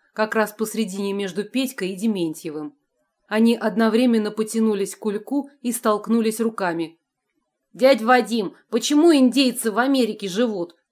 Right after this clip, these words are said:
спросил Петька. «Индейцы должны жить в Индии». «А это ты у Христофора Колумба спроси», посоветовал Дементьев. В дверь постучали. Сначала тихо и тут же,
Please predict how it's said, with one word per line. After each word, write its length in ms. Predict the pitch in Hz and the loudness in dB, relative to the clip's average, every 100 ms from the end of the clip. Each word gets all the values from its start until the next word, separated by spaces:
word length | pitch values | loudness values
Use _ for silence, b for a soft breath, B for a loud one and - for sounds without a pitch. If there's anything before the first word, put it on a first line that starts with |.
| - | -20
спросил 480 | - 220 214 214 | -4 -2 0 -2
Петька. 540 | 196 226 202 - 160 - _ _ _ _ _ _ | -2 -4 -4 -8 -12 -14 _ _ _ _ _ _
«Индейцы 600 | 220 220 339 339 - 170 | 0 4 4 2 0 -6
должны 460 | 185 214 220 349 | -2 0 4 4
жить 260 | 294 214 196 | 4 0 -4
в 100 | 190 | -2
Индии». 640 | 294 269 254 220 240 220 _ _ _ _ _ _ _ - | 2 4 4 2 -2 -4 _ _ _ _ _ _ _ -4
«А 220 | 247 240 | 2 2
это 260 | 226 226 | 2 0
ты 300 | 220 - 233 | -2 0 2
у 80 | 226 | 2
Христофора 800 | 220 226 226 - 247 240 240 220 | 2 0 -2 2 0 4 2 2
Колумба 520 | 220 247 240 202 170 | 2 2 4 2 -2
спроси», 640 | 175 - 202 202 - 165 - _ _ _ _ | -6 -6 -6 -4 -8 -12 -16 _ _ _ _
посоветовал 680 | 214 226 214 202 190 196 208 | -4 -2 0 0 -2 -4 -4
Дементьев. 600 | 214 226 180 165 175 _ _ _ _ _ _ _ _ _ _ | 0 0 -2 -8 -16 _ _ _ _ _ _ _ _ _ _
В 100 | 202 | -8
дверь 260 | 185 254 294 | -2 0 0
постучали. 840 | 285 - 294 - 214 180 160 160 _ | -4 -4 -4 -2 -2 -4 -6 -12 _
Сначала 560 | - 226 226 226 226 220 | -6 0 0 2 2 2
тихо 420 | 220 - 302 - | 0 -2 -2 0
и 60 | 196 | -4
тут 280 | 196 302 233 | -2 -2 -2
же, 240 | 180 175 | -4 -8